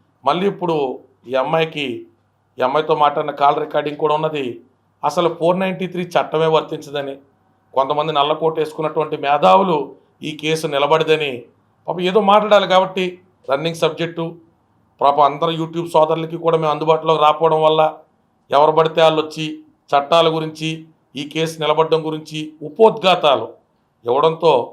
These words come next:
కొంత అమ్మాయి కానీ వాళ్ళ తల్లిదండ్రులు కానీ ఇబ్బంది పడడం జరిగింది. ఇండియన్ పీనల్ కోడ్ పద్దెనిమిది వందల అరవైతో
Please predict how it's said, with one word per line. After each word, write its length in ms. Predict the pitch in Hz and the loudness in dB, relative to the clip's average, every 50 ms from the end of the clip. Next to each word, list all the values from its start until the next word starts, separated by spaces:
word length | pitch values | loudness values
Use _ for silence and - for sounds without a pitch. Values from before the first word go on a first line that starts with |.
| - - _ _ _ _ _ - | -14 -20 _ _ _ _ _ -10
కొంత 180 | 123 120 123 | -8 -2 0
అమ్మాయి 280 | 123 120 120 123 135 135 | 0 0 0 -2 -4 -6
కానీ 80 | 139 139 | -4 -6
వాళ్ళ 120 | 131 127 131 | -6 -4 -4
తల్లిదండ్రులు 400 | 120 120 120 127 131 127 127 127 | -6 -4 -4 -6 -6 -6 -8 -8
కానీ 120 | 131 127 | -8 -8
ఇబ్బంది 260 | 123 110 120 117 117 117 | -8 -8 -10 -10 -10 -10
పడడం 280 | 117 107 104 120 113 110 | -10 -12 -12 -14 -18 -20
జరిగింది. 360 | _ - - _ _ _ _ _ _ _ _ _ _ _ _ _ _ _ _ _ _ _ - | _ -20 -20 _ _ _ _ _ _ _ _ _ _ _ _ _ _ _ _ _ _ _ -12
ఇండియన్ 300 | 135 165 185 226 233 208 - | -6 0 0 0 0 2 0
పీనల్ 280 | 214 208 208 208 202 | 0 2 2 2 2
కోడ్ 240 | 202 - 202 185 - | 2 2 2 2 2
పద్దెనిమిది 240 | - 165 160 170 180 | 2 0 0 0 -2
వందల 160 | 180 175 165 160 | 0 2 2 4
అరవైతో 680 | 160 165 165 165 160 - - _ _ _ _ 151 160 | 4 4 2 2 0 -4 -12 _ _ _ _ 2 2